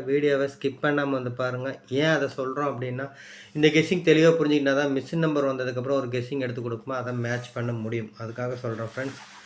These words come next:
சரிங்களா? நேத்து பார்த்தீங்கன்னா, இரநூத்தி நாற்பத்தி ஏழுக்கு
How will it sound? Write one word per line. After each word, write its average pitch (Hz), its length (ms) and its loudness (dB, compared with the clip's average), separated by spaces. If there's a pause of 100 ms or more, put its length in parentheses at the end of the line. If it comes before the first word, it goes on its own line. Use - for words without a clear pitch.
(640)
சரிங்களா? 131 380 -2
நேத்து 135 180 -4
பார்த்தீங்கன்னா, 147 340 2 (140)
இரநூத்தி 147 440 0 (280)
நாற்பத்தி 135 520 -6 (1400)
ஏழுக்கு 143 380 0